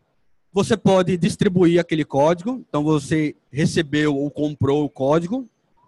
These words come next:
se você ganhou, recebeu, ou baixou, ou comprou, você tem o direito de distribuir aquele código para outras pessoas.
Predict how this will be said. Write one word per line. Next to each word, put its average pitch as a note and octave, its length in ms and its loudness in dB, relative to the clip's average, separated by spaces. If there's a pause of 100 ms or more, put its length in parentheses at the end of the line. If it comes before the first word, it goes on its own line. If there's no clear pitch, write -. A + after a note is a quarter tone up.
se C3 80 -14
você C#3 240 -4
ganhou, D3 460 2
recebeu, D3 600 -2
ou C3+ 80 -4
baixou, D3 520 -2 (300)
ou D3+ 120 2
comprou, D3+ 560 2 (400)
você E3 200 -4
tem F3+ 220 2
o F3+ 60 2
direito F3+ 220 0
de F#3 180 -6 (120)
distribuir F#3 760 0 (320)
aquele F3 340 -2
código D#3+ 580 0 (840)
para D#3 200 0
outras E3+ 300 -2
pessoas. C#3 640 -6